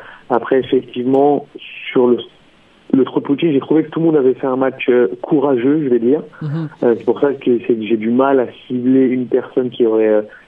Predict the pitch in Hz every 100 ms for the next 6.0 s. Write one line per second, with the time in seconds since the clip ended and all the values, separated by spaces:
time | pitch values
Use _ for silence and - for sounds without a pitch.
0 | _ - 120 117 117 - 113 117 - 131
1 | 131 113 113 113 123 131 127 120 127 120
2 | 120 127 117 131 120 110 113 110 127 -
3 | 120 - 120 113 110 127 - 131 131 139
4 | _ _ _ _ _ _ 120 113 110 117
5 | 110 113 110 - 135 117 - 117 117 123